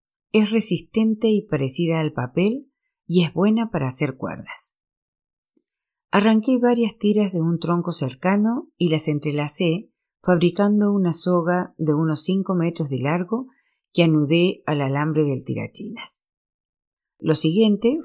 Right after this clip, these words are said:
fue estirar la parte elástica todo lo que pude y sujetarla entre dos radios de bicicleta que había clavado en el suelo. Ese era mi gatillo. Una vez hecho esto, apilé los cuatro ladrillos directamente detrás de la trampa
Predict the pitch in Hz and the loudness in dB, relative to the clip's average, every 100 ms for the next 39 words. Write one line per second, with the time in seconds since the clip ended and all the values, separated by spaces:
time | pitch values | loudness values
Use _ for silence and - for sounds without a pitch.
0 | - 208 202 196 165 160 180 170 156 165 | -2 2 2 0 -2 -2 -2 -2 -2 -4
1 | 170 151 135 175 - 214 - 240 240 - | -2 -4 -2 -4 -4 -10 -6 -8 -8 -2
2 | 180 175 160 156 131 - 202 220 269 _ | 0 0 -2 -4 -8 -2 0 0 -4 _
3 | _ _ _ 208 220 202 208 196 180 170 | _ _ _ -2 2 2 2 2 0 0
4 | 175 180 - 165 156 151 131 165 156 151 | -4 -6 -4 -2 0 -2 0 0 0 -2
5 | 156 156 143 135 127 - 123 156 180 - | 0 0 -2 -4 -4 -8 -6 -2 -2 -2
6 | 247 - - 135 131 147 139 135 127 131 | -6 -8 -6 -4 -2 -4 -4 -6 -4 -4
7 | 131 131 - - - 277 - _ _ _ | -4 -6 -8 -12 -12 -16 -20 _ _ _
8 | _ _ _ _ _ _ _ _ _ _ | _ _ _ _ _ _ _ _ _ _
9 | _ 240 233 240 214 214 214 196 151 127 | _ 2 4 4 4 4 4 2 0 -2
10 | - 277 226 - _ _ _ _ _ _ | -6 -12 -12 -20 _ _ _ _ _ _
11 | _ _ 147 147 147 151 160 151 147 175 | _ _ -2 2 2 2 -2 0 2 4
12 | 208 - 254 294 _ 151 - 143 175 170 | 2 -2 -4 -4 _ -4 0 2 2 0
13 | - 165 165 147 131 135 160 180 143 139 | 0 -2 -2 -4 -2 -2 -2 -2 -2 -2
14 | 185 208 180 139 135 127 131 147 139 120 | -2 -2 -2 -2 -4 -4 -4 -2 -2 -4
15 | - 165 196 240 294 | -4 -4 -2 -4 -6